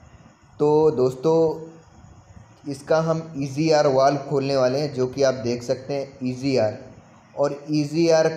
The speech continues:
कट जाता है और ईजीआर ख़राब हो जाता है, इसकी वजह से भी ये दिक्कत आती है। कई बार क्या होता है दोस्तों, जो ईजीआर का वाल्व होता है कट जाता है, कटने की वजह से धुआं, धुआं, रिटर्निंग धुआं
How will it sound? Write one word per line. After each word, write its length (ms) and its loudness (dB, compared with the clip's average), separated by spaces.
कट 240 -2
जाता 360 2
है 120 6
और 160 0
ईजीआर 480 0
ख़राब 360 2
हो 120 2
जाता 280 2
है, 100 4
इसकी 240 -4
वजह 260 0
से 140 -2
भी 140 -2
ये 80 0
दिक्कत 380 -2
आती 340 0
है। 100 0
कई 160 2
बार 180 6
क्या 160 2
होता 160 4
है 80 4
दोस्तों, 340 0
जो 120 -2
ईजीआर 560 0
का 140 2
वाल्व 300 4
होता 300 2
है 160 4
कट 140 2
जाता 320 2
है, 80 4
कटने 400 -2
की 100 0
वजह 260 2
से 160 0
धुआं, 440 0
धुआं, 300 0
रिटर्निंग 580 0
धुआं 320 2